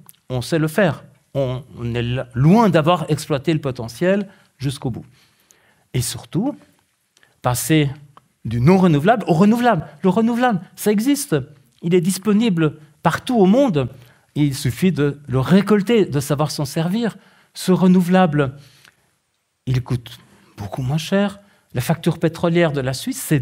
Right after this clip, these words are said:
douze milliards par an qui sortent du pays. Ben, si on les utilise dans le pays pour économiser l'énergie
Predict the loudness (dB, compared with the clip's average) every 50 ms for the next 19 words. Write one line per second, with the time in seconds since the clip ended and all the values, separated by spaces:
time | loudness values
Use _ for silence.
0 | -2 -4 -2 0 0 0 0 -2 0 2 2 4 4 2 2 2 2 2 0 0
1 | 0 2 2 2 2 2 -2 -2 -2 -4 -4 -4 -2 -2 -2 -2 -2 -4 -4 -2
2 | -2 -4 -2 -2 -2 -2 -2 -2 -6 -10 -16 _ _ _ _ _ _ _ _ _
3 | -10 -8 -8 -8 -6 -8 -8 -6 -6 -6 -6 -4 -2 -2 0 0 2 2 2 2
4 | 2 2 2 2 2 0 0 -4 -10 -20 _ _ _ _ _ _ _ 0 2 2
5 | 2 2 0 0 2 2 4 4 2 2 2 2 2 4 2 2 2 0 0 -2
6 | -2 -4